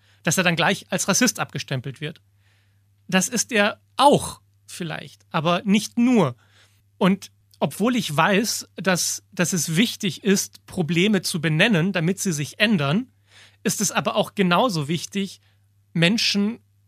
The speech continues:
in ihrer Gänze zu, zu betrachten und zu verstehen, dass wir alle keine Heiligen sind und dass wir alle auch Fehler machen können. Und der einzige Grund, warum man Fehler wieder gut machen sollte, ist,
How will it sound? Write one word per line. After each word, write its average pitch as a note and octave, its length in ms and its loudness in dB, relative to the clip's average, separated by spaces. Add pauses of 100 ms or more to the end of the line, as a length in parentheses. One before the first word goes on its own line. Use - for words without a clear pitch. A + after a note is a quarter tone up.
(140)
in G#3+ 140 0
ihrer F#3 220 0
Gänze F3 420 0
zu, D#3+ 180 -6 (460)
zu - 160 -8
betrachten D#3 560 -6
und E3+ 100 -10
zu F#3 80 -8
verstehen, G#3 720 0 (300)
dass - 200 -4
wir F#3 220 -2
alle A3+ 380 4 (100)
keine F3+ 360 0
Heiligen F3+ 420 0
sind A3+ 340 -2 (340)
und E3 140 -2
dass E3+ 160 -2
wir - 160 -4
alle G#3 220 2
auch F#3 120 -4
Fehler F3+ 380 -2
machen D#3 400 -4
können. G#3 520 0 (420)
Und F3 140 0
der G3+ 100 2
einzige G3 340 0
Grund, F3 300 0
warum F#3 180 0
man F3+ 120 0
Fehler G#3 360 -2
wieder F3+ 160 -2
gut A3+ 240 -6
machen D3+ 420 -4 (100)
sollte, F3 440 0
ist, G#3 560 -2